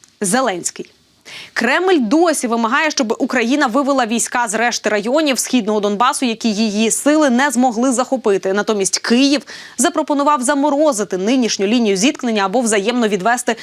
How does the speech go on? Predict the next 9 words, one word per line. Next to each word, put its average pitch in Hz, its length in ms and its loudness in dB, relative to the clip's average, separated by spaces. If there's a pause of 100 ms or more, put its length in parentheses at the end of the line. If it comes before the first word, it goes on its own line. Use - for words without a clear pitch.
(160)
з - 200 0
обох 277 520 2
сторін 196 300 -2
фронту 202 420 -2
війська 233 400 -2
для 202 180 -2
створення 226 440 -2
буферної 202 520 -2
зони. 180 340 -6